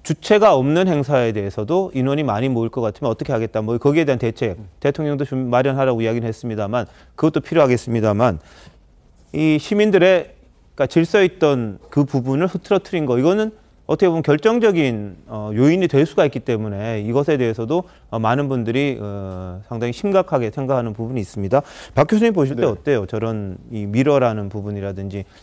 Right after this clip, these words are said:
Speaker 1: 그게 큰 원인도 될 수 있습니까? 어떻습니까?
Speaker 3: 그러니까 군중이 모이면 행동적인 문제가 발생하는 것뿐만 아-, 뿐만 아니라 심리적인 문제가 발생을 하게 됩니다. 군집의 밀도가 높아지면 높-,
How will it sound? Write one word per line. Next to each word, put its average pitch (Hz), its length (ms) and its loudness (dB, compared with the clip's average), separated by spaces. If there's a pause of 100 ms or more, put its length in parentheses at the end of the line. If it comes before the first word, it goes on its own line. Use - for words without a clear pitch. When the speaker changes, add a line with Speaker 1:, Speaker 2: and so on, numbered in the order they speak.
(160)
Speaker 1:
그게 143 640 2
큰 156 500 -4
원인도 131 480 -2
될 120 180 -2
수 - 140 -10
있습니까? 92 380 -10
어떻습니까? - 260 -12
Speaker 3:
그러니까 127 300 -4
군중이 170 420 0
모이면 104 640 -2
행동적인 202 720 0
문제가 104 640 -2
발생하는 110 500 -6
것뿐만 170 420 -6
아-, 90 160 -6 (120)
뿐만 185 280 -2
아니라 95 320 -4
심리적인 220 520 0
문제가 101 320 0
발생을 90 480 -6
하게 175 260 -4
됩니다. 90 340 -4
군집의 165 420 0
밀도가 131 360 2
높아지면 107 500 -2
높-, 85 120 -8